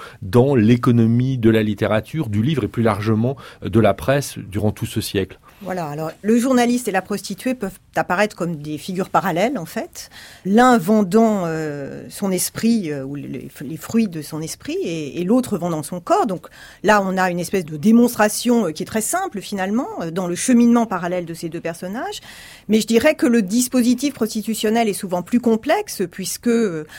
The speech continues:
Speaker 2: la prostituée dont le journaliste partage l'existence est elle-même donc entretenue par, euh,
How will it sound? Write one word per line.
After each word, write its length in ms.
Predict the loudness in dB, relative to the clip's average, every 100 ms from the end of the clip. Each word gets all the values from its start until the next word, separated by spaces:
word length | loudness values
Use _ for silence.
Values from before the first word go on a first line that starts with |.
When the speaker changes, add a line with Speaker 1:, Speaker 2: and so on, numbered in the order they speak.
| -12 2
Speaker 2:
la 120 | 2
prostituée 760 | 4 0 0 -4 -6 0 2 2
dont 180 | 0
le 80 | -2
journaliste 540 | -2 -2 0 -2 -4 -4
partage 400 | -4 -2 -4 -4
l'existence 560 | -8 -8 -2 -2 0
est 120 | -2
elle-même 300 | 0 2 2
donc 220 | 0 -2 -4
entretenue 500 | -6 -6 -4 -4 -4
par, 440 | -4 -4 -4 -4
euh, 120 | -6